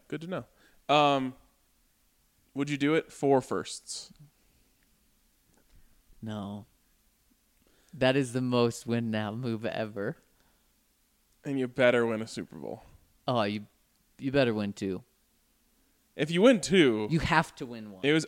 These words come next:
Speaker 1: unequivocally a good move. No one can ever question it.
Speaker 2: Right.
Speaker 1: If you win one, it was probably worth it.
Speaker 2: What if Drew
Speaker 1: If
Speaker 2: Lock
Speaker 1: you win zero, it was a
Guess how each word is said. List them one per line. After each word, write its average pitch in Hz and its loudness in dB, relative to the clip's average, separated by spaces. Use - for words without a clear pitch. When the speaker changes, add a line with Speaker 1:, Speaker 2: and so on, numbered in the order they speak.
Speaker 1:
unequivocally 160 2
a 139 4
good 131 0
move. 123 -2
No 123 0
one 120 0
can 117 -6
ever 104 -4
question - -10
it. - -20
Speaker 2:
Right. 98 -4
Speaker 1:
If 147 -4
you 175 2
win 175 4
one, 143 6
it 139 4
was 135 2
probably 135 2
worth 95 -6
it. - -12
Speaker 2:
What 156 2
if - 4
Drew 131 2
Speaker 1:
If 127 4
Speaker 2:
Lock 110 8
Speaker 1:
you - 8
win 226 8
zero, 165 6
it 123 4
was 123 -2
a 123 -8